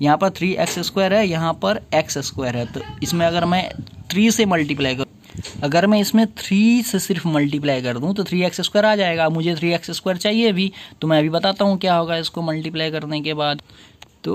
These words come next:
अगर मैं एक्स स्क्वायर माइनस फ़ाइव बाई थ्री को थ्री से मल्टीप्लाई करूँ तो ये आ जाएगा थ्री एक्स स्क्वायर, थ्री से इसमें मल्टीप्लाई होगा तो थ्री एक्स स्क्वायर, और माइनस देखो, ये थ्री और थ्री कट जाएगा तो क्या बचेगा, सिर्फ फ़ाइव बचेगा। तो थ्री एक्स स्क्वायर माइनस फ़ाइव,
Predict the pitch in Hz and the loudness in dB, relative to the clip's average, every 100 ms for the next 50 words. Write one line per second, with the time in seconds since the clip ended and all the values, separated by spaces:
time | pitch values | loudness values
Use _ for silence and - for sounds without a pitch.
0 | - 151 180 196 208 190 185 - 185 - | -4 -2 0 0 0 0 -2 -2 -2 0
1 | 202 190 190 - 170 170 175 175 - 185 | 0 0 0 -2 -2 -2 -2 -4 -4 -4
2 | - 156 180 196 - 190 190 185 175 170 | -2 -2 -2 -6 -4 -2 0 0 0 0
3 | 175 165 165 180 175 165 170 175 202 202 | 0 0 0 -2 0 2 2 0 -2 -4
4 | - 185 226 - 143 143 - - - - | 0 2 2 2 -4 -4 -6 -14 -16 -6
5 | 147 147 214 247 - 139 139 147 165 156 | -2 0 0 -4 -4 -4 -2 -4 -2 -2
6 | 151 160 156 170 143 120 135 - - 160 | -2 0 0 0 -4 -2 -2 -2 -4 -8
7 | - 208 180 120 - - - 131 139 147 | -4 -2 -2 -4 -12 -20 -4 0 2 2
8 | 151 185 - 151 143 135 165 - 170 180 | 2 0 0 -2 2 2 0 0 -2 -2
9 | 170 180 180 202 208 190 165 165 - 165 | -2 -4 0 2 2 2 0 -2 -4 -2
10 | 165 170 170 - 240 - - 123 127 120 | -2 -4 -6 0 -2 -2 -2 0 0 -2
11 | 110 117 120 135 - 175 170 165 - 208 | -4 -6 -6 -4 0 0 0 -6 -2 0
12 | 180 139 135 135 - - | 2 2 2 -2 -6 -8